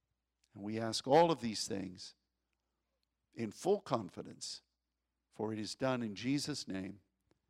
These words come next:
Amen. Amen. Amen. Well, thanks for joining with us today, wherever you may be tuning in.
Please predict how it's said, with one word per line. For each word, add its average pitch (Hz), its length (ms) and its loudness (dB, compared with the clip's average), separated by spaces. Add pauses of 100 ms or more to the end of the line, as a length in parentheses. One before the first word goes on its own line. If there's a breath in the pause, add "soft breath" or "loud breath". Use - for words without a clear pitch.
(420)
Amen. 92 380 -6 (800)
Amen. 92 340 -6 (560)
Amen. - 340 -10 (760 soft breath)
Well, 131 80 -4
thanks 165 340 6
for 123 420 4 (360)
joining 120 440 0
with 135 240 2
us 139 360 2
today, 131 340 2
wherever 117 380 0
you 113 120 -2
may 113 200 -2
be 110 160 -6
tuning 123 420 -2
in. 160 220 2